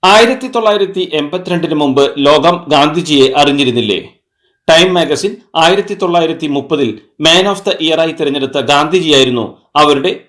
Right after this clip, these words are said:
ആയിരത്തി തൊള്ളായിരത്തി മുപ്പത്തൊന്ന് ജനുവരി അഞ്ച് ലക്കത്തിന്റെ കവർ ചിത്രം. ആയിരത്തി തൊള്ളായിരത്തി അറുപത്തൊമ്പതിൽ ഗാന്ധിജിയുടെ ജന്മശതാബ്ദിയായപ്പോഴേക്കും നാൽപതോളം രാജ്യങ്ങൾ അദ്ദേഹത്തെ ആദരിച്ച് സ്റ്റാമ്പ് പുറത്തിറക്കിയിരുന്നു. ലോക്സഭ ലൈബ്രറിയിൽ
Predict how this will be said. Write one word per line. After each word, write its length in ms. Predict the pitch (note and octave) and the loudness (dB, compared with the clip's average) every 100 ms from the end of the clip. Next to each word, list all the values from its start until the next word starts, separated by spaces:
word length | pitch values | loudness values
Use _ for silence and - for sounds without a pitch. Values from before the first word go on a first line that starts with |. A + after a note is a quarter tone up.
| D3 | 0
ആയിരത്തി 340 | E3 F#3 G#3 | 2 2 0
തൊള്ളായിരത്തി 480 | F#3 E3+ D#3+ C#3+ D3 | -2 2 2 0 -2
മുപ്പത്തൊന്ന് 560 | C#3+ C#3 D#3+ E3 C#3 C#3 | -4 -2 -2 -2 -2 -2
ജനുവരി 380 | C3 C#3+ D3+ E3+ | 0 2 2 0
അഞ്ച് 320 | F3 D3 C3 | 0 -2 0
ലക്കത്തിന്റെ 640 | E3 C3+ C#3 C3 B2+ D#3 G3 | 0 0 0 -2 -2 0 0
കവർ 160 | D3+ C3+ | 0 0
ചിത്രം. 480 | A3 - - - _ _ _ _ _ _ | -2 -4 -4 -4 _ _ _ _ _ _
ആയിരത്തി 380 | F3 G3+ A#3 A#3+ | 4 4 4 0
തൊള്ളായിരത്തി 560 | A3+ G3+ G3 F#3 F#3 F3+ | 0 2 2 0 -2 -2
അറുപത്തൊമ്പതിൽ 720 | D3 E3 F3 D#3+ C#3 C3 A2+ - _ | 0 0 -2 -2 2 0 0 -6 _
ഗാന്ധിജിയുടെ 680 | E3+ E3+ F#3 F3 E3+ G3+ G#3+ _ - | 2 2 2 -2 -2 -2 -4 _ -4
ജന്മശതാബ്ദിയായപ്പോഴേക്കും 1500 | D#3 E3 G3 G3+ F#3 F3 D#3+ D#3+ D#3+ E3 D#3 C#3 C#3+ A#2 - - | -2 -2 -4 -4 -2 -2 0 2 2 2 2 4 2 -4 -6 -4
നാൽപതോളം 640 | D#3 E3+ F3+ G#3 G3+ F#3 | 0 0 0 2 2 4
രാജ്യങ്ങൾ 400 | E3+ C#3 C#3+ C3+ C3 | 2 2 2 0 0
അദ്ദേഹത്തെ 540 | D3 C#3 D#3 D3 F3+ - | -2 -2 -2 -2 -2 2
ആദരിച്ച് 580 | D#3 C#3+ C3+ B2 F#3+ G#3 - - | 2 4 0 0 -2 -4 -14 -16
സ്റ്റാമ്പ് 420 | - F3 E3 F3+ G#3 | 0 2 4 2 0
പുറത്തിറക്കിയിരുന്നു. 840 | E3+ - C#3+ C3+ C#3 B2 A2+ - _ _ _ _ _ - | 0 -2 -4 -2 -2 -2 -4 -8 _ _ _ _ _ 2
ലോക്സഭ 420 | D#3 F3 G3+ F3 E3 - | 4 4 2 2 0 2
ലൈബ്രറിയിൽ 640 | D3+ C#3+ D3 C#3+ E3+ - | 0 2 2 2 0 -2